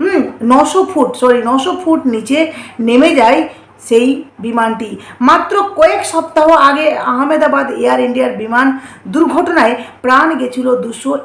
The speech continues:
একচল্লিশ জন যাত্রীর। তারপর থেকে একাধিক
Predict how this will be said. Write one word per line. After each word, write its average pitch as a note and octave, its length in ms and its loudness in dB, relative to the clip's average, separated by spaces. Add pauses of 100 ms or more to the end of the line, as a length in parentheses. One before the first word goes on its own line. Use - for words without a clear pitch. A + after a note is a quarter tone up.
(120)
একচল্লিশ B3+ 640 0
জন A#3 120 -2 (100)
যাত্রীর। G3+ 440 -2 (560)
তারপর E4+ 340 2 (120)
থেকে E4+ 220 2 (480)
একাধিক F#4+ 500 4